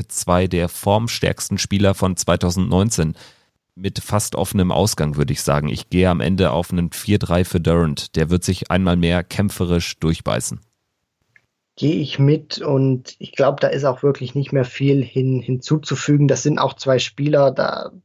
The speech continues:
Speaker 2: darf man nicht auf das Ranking schauen, die, ähm, Weltranglistenpositionen, die interessieren ja eigentlich eh kaum noch bei der Qualität, die mittlerweile da ist. Und das sind ja auch zwei Spieler,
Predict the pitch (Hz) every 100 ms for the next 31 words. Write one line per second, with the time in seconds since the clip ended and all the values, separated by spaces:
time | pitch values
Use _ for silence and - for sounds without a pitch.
0 | - 127 139 151 143 - - 131 131 139
1 | 147 143 135 - 127 143 131 131 131 127
2 | 127 131 139 135 135 135 139 131 135 127
3 | 139 127 123 - 139 151 143 131 - -
4 | _ 131 139 143 147 127 - 143 151 143
5 | 127 135 127 - - 147 143 - 123 123
6 | 113 - 120 120 113 120 120 123 131 131
7 | 131 127 127 123 120 120 120 113 143 -
8 | - 127 131 - 131 - - - - 120
9 | - 131 131